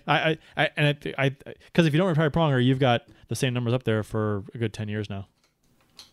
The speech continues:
I think, uh, if you don't do Dimitri either. Um, I'm gonna go ahead and open this up for anyone listening who wants to join the show. I'll tweet out the link.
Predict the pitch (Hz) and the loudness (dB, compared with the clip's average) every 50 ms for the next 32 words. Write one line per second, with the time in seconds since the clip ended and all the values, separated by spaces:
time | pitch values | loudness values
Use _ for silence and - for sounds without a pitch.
0 | _ _ _ _ - 113 - 104 104 - - - - - 120 113 - 117 107 113 | _ _ _ _ -6 -4 -2 -2 -4 -4 -8 -10 -4 0 0 0 2 2 2 2
1 | 101 110 104 107 113 107 - 107 101 104 101 - - - - - - - - - | 2 2 2 2 0 0 2 0 0 0 -2 -4 -8 -20 -20 -20 -20 -20 -20 -20
2 | - _ _ _ _ _ _ _ _ _ _ _ _ _ _ _ _ _ _ _ | -20 _ _ _ _ _ _ _ _ _ _ _ _ _ _ _ _ _ _ _
3 | _ _ _ _ _ _ _ _ _ - 135 139 139 139 139 139 135 135 131 127 | _ _ _ _ _ _ _ _ _ -4 -2 0 2 2 2 0 -2 -2 -4 -8
4 | 123 113 - _ _ _ _ _ _ _ _ _ _ _ _ _ _ _ _ _ | -12 -14 -18 _ _ _ _ _ _ _ _ _ _ _ _ _ _ _ _ _
5 | - 143 160 165 160 160 156 151 147 143 143 131 127 123 123 120 120 117 117 113 | -8 -6 -4 -2 0 0 2 2 2 4 4 4 2 2 0 -2 -2 -4 -4 -4
6 | 113 113 127 131 127 123 123 120 131 127 117 117 - 135 135 - - - - 117 | -6 -4 -4 -4 -4 -4 -6 -6 -6 -8 -8 -8 -8 -8 -8 -8 -10 -12 -10 -8
7 | 113 113 113 110 110 110 110 107 - - - - - _ - - - - - - | -6 -4 -4 -2 -2 -2 -4 -6 -8 -12 -18 -20 -20 _ -20 -20 -20 -20 -20 -20
8 | - - 135 123 120 117 117 120 123 123 - 123 120 120 113 110 110 123 123 117 | -14 -10 -8 -6 -4 -4 -4 -4 -4 -4 -4 -4 -4 -4 -4 -4 -4 -2 -2 -2
9 | 117 107 - 170 170 156 143 143 170 185 170 - - - _ - - - - _ | -2 0 2 2 4 4 6 4 4 2 0 -2 -8 -20 _ -20 -20 -20 -20 _
10 | _ _ _ _ _ _ _ _ _ _ _ _ _ _ _ - 117 - - 135 | _ _ _ _ _ _ _ _ _ _ _ _ _ _ _ -12 -12 -6 -2 -2
11 | 127 120 123 123 120 - 110 110 131 143 156 147 - | -2 0 0 -2 -2 -2 -2 0 0 0 0 -2 -6